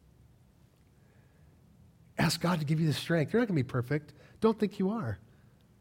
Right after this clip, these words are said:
But if you deny yourself, guess what happens? The Spirit comes in and he takes over. John Stott said this in closing, "The Christian community is a community of the cross,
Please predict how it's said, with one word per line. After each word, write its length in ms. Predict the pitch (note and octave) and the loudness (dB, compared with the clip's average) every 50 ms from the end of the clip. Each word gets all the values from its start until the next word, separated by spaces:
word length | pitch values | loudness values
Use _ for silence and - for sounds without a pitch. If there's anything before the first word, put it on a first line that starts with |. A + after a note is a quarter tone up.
| - - - - - - - - _ _ _ _ _ _ - - _ - _ _ _ _ _ _ - - - - | -20 -20 -20 -20 -20 -20 -20 -20 _ _ _ _ _ _ -20 -20 _ -20 _ _ _ _ _ _ -20 -6 0 2
But 40 | D#3 | 2
if 100 | D3+ F#3 | 2 2
you 40 | D3+ | 2
deny 280 | C#3+ D3 D#3 E3 F3+ | 2 6 8 8 8
yourself, 480 | G3 G3 F#3+ - - G3+ G3+ G#3 - - | 8 8 6 4 4 4 4 4 4 2
guess 160 | F#3+ - - | 2 2 4
what 80 | F3+ D#3+ | 4 2
happens? 440 | F3 F3 E3+ - C3+ A#2+ A2+ - - - - - - | 4 2 2 0 0 -2 -2 -4 -8 -16 -20 -12 -6
The 80 | - | -4
Spirit 480 | C3+ - - - D3 D3+ D3 C#3 B2 - | -4 -4 -4 -2 0 0 2 0 -2 -6
comes 260 | - B2+ A#2+ A2 G#2+ | -10 -10 -8 -8 -8
in 200 | G#2+ G2+ - - - - - - _ - - - _ - - _ _ _ _ _ _ _ _ - - - - - - - - - - | -10 -10 -10 -12 -16 -20 -20 -20 _ -20 -20 -20 _ -20 -20 _ _ _ _ _ _ _ _ -20 -20 -20 -20 -20 -20 -20 -18 -8 -2
and 100 | B2 A#2+ | 0 0
he 100 | C3+ B2 | 0 0
takes 360 | - - C#3 B2+ A#2 - - | 0 0 0 0 0 0 -2
over. 340 | B2+ B2 B2 A#2+ A#2 A2 - - - - - - - _ _ _ - - - - _ _ _ _ - - - - - - - - - - - - _ _ - | 0 0 0 0 -2 -4 -6 -8 -14 -20 -20 -20 -20 _ _ _ -20 -20 -20 -20 _ _ _ _ -20 -20 -20 -20 -20 -20 -20 -20 -20 -20 -20 -20 _ _ 6
John 200 | E3 E3+ F3 D#3+ | 8 8 8 8
Stott 300 | - - D3+ D3 C#3+ - | 6 4 4 4 4 4
said 260 | - D3 C3+ A#2+ A2 | 2 2 2 2 4
this 280 | B2+ B2 B2 A#2 - | 4 2 2 2 0
in 80 | B2+ A#2 | -4 -4
closing, 480 | - - B2 A#2+ A#2 - A#2+ A2 G2+ - - - - - - - - - - - - - - - | 0 4 4 4 4 4 0 -2 -4 -6 -14 -20 -20 -20 -20 -20 -20 -20 -20 -20 -20 -14 -4 0
"The 80 | D#3 C#3 | 0 2
Christian 500 | - - F#3 G3 F#3+ F#3+ - G#3+ A3 G#3 | 4 8 8 8 8 8 2 0 0 0
community 680 | - - F3+ E3 D#3 D3+ C#3+ C#3 C#3 C#3+ D3 C#3+ - - - - - - - - - - | 2 4 4 6 6 6 6 6 6 4 4 2 0 -6 -20 -20 -20 -20 -20 -18 -2 4
is 160 | D3+ C3+ B2 | 6 8 8
a 80 | C#3+ B2+ | 8 6
community 640 | - - C#3 C3+ C#3 D3+ D#3+ D#3 D3+ D#3 D#3 D3+ D3+ | 4 2 2 4 6 6 6 6 6 6 4 4 2
of 120 | - A#2+ | 0 -2
the 80 | B2 A#2+ | -2 -2
cross, 560 | - C3 A#2+ A2+ G#2+ G#2 - - - - - | -2 -2 -2 -2 -2 -4 -8 -10 -14 -20 -20